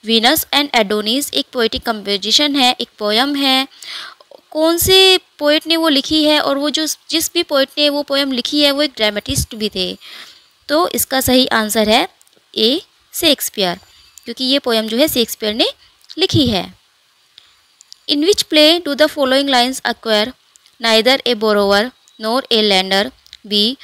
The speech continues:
for loan of clothes both itself and friend, and borrowing dulls the edge of husbandry। ऐसा किसने कहा है?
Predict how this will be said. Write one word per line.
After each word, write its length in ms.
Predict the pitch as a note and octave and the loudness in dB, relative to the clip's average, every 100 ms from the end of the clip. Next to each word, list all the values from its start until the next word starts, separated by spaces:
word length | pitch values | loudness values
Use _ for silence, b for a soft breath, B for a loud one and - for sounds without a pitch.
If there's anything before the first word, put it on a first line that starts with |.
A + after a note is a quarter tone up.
| B _ | B _
for 180 | - D#4+ | 0 2
loan 280 | D4 C4+ C#4+ | 4 2 2
of 200 | - B3 - | -2 -2 -2
clothes 300 | A#3 A#3+ A#3+ | -4 -4 -4
both 280 | G3+ A3+ - | -4 -4 -6
itself 480 | A3 - F#3+ G#3+ - | -8 -2 0 0 -2
and 120 | G#3+ G#3 | -6 -4
friend, 380 | G3 F3+ F3+ - b b b b | -2 -2 -2 -8 b b b b
and 240 | - C#4+ B3+ | -4 -2 0
borrowing 460 | A3 G3+ G3+ B3 | 2 4 2 0
dulls 320 | G#3+ G3 A#3 - | 0 0 0 -4
the 80 | A3+ - | -4 0
edge 280 | F#3+ F#3 A#3 | -2 -2 -4
of 140 | D4+ F4+ | -6 -6
husbandry। 640 | F#4 F4 C4 F#3 E3+ E3+ B B B B B B B | -4 -2 -4 -4 -8 -8 B B B B B B B
ऐसा 200 | C#4 G4 | -2 0
किसने 400 | - E4 - F4+ | -2 -4 -2 0
कहा 280 | D4 B3+ G3 | 2 2 2
है? 280 | G3 E3 | 2 -2